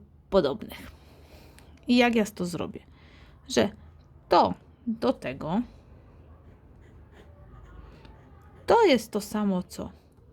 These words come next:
nasz x plus osiem, bo dwa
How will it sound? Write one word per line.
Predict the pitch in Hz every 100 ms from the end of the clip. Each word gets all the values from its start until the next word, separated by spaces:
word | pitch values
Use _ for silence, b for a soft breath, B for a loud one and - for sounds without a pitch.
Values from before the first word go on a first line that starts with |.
| _ _ _ -
nasz | 190 185 - - _ -
x | 226 180 - - - - - - - - -
plus | 240 233 -
osiem, | - 151 - - 180 196 220
bo | 208 175
dwa | 170 185 202 185